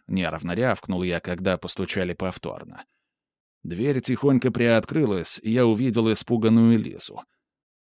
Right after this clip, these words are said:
«Может, я лучше в другой раз зайду?» — виновато пропищала она, не собираясь открывать дверь шире. «Ой, прости, солнце!» —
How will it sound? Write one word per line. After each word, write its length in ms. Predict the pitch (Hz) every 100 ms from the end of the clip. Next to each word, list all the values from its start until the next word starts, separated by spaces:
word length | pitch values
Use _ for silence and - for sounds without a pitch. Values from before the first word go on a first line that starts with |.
| _
«Может, 420 | 127 127 123 131
я 140 | 123 135
лучше 320 | 139 135 139
в 80 | 120
другой 400 | 135 131 175 143
раз 180 | 123 95
зайду?» — 540 | 98 110 104 98 85 - _ _
виновато 580 | 85 87 87 87 87 87
пропищала 720 | 92 87 90 - 120 113 101
она, 220 | 98 98
не 160 | 98 98
собираясь 520 | - 101 107 101 92
открывать 520 | 95 - 107 98 95
дверь 280 | 85 92 92
шире. 460 | - - - - - _ _ _ _ _ _ _
«Ой, 280 | - 113 123
прости, 560 | - 127 143 - 170 131
солнце!» — 640 | - 147 110 95 90 82